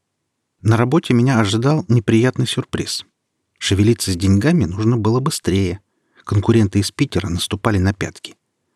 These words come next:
Им кто-то слил информацию о возможности выйти на другой рынок. Благо, сумму, требовавшуюся для этого,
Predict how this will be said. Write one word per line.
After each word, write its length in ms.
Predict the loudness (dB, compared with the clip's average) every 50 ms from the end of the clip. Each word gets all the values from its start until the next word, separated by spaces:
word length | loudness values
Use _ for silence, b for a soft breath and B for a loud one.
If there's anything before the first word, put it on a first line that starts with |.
| _ _ _ _ _ _ -2
Им 200 | 0 2 2 2
кто-то 420 | 0 -2 -6 -4 -4 -2 -2 -2 -4
слил 300 | -4 -2 -2 0 2 2
информацию 640 | 2 2 0 0 0 0 0 -2 -2 0 -2 0 0
о 60 | 2
возможности 640 | 0 2 2 2 2 2 2 0 0 -2 -2 -6 -2
выйти 300 | 0 0 0 0 0 2
на 180 | 2 2 2
другой 300 | 2 0 0 2 0 2
рынок. 480 | 4 4 2 2 0 -6 -10 -12 -12 -12 _ _ _ _ _ _ _ _ _ _ _
Благо, 400 | -2 0 0 2 2 0 -2 -2
сумму, 460 | -2 -2 2 4 4 4 4 2 -2 -6
требовавшуюся 840 | -2 -2 -2 -2 -2 -8 -8 -10 -8 -8 -4 -4 -4 -4 -4 -6 -4
для 200 | -2 0 0 0
этого, 300 | 0 -2 -6 -8 -8